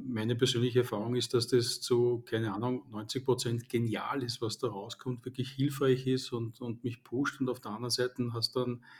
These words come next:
eben diese zehn Prozent, wo das Ergebnis einfach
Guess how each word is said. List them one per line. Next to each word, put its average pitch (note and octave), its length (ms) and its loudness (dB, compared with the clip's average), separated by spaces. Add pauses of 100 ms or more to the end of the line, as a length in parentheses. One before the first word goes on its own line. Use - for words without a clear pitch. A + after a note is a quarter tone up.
(520)
eben A#2+ 180 0
diese A#2+ 240 2
zehn A2+ 240 2
Prozent, A#2+ 540 2
wo A#2+ 60 2
das B2 200 4
Ergebnis A#2+ 480 0
einfach A#2+ 560 0